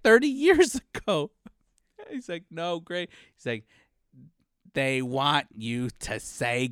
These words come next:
grace." And she shakes her head, "No," like, all cute. "The blessing." <laughs> And then, yes, she starts doing the Pledge of Allegiance. And Eddie stands up,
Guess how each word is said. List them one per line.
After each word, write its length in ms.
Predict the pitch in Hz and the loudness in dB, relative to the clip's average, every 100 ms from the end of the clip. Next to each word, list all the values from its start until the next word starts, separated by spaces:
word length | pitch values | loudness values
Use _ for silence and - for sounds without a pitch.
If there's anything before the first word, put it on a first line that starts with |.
| - | -4
grace." 760 | 131 135 147 151 143 - - - | 0 4 4 4 4 0 -10 -16
And 160 | 214 165 | -20 -18
she 180 | 104 | -18
shakes 320 | - - 156 - | -14 -14 -12 -10
her 100 | 135 | -6
head, 240 | 135 131 | -6 -6
"No," 300 | 131 113 120 | -8 -6 -6
like, 260 | 127 123 123 | -8 -8 -8
all 160 | 123 - | -8 -8
cute. 340 | - 127 160 - _ _ _ _ - - - | -8 -8 -8 -14 _ _ _ _ -20 -20 -18
"The 320 | - 160 160 143 | 0 4 4 2
blessing." 1080 | 165 165 165 165 - - 170 - 156 143 - | 0 6 6 6 2 -2 -2 0 -2 -2 -8
<laughs> 40 | |
And 160 | 151 160 | -12 -10
then, 160 | 160 | -8
yes, 340 | 160 156 147 - - - - | -4 -2 -2 -8 -20 -20 -18
she 180 | - 208 | -14 -8
starts 300 | 151 143 135 | -4 -4 -4
doing 200 | 143 143 | -6 -6
the 80 | |
Pledge 320 | 135 135 143 143 | -6 -2 -2 -2
of 120 | 139 | -4
Allegiance. 520 | 131 123 131 139 214 | -4 -4 -6 -8 -8
And 200 | - 156 | -2 0
Eddie 300 | - 233 269 | 6 8 6
stands 480 | 247 - 226 226 180 | 2 6 6 6 4
up, 320 | 175 190 147 | 4 4 4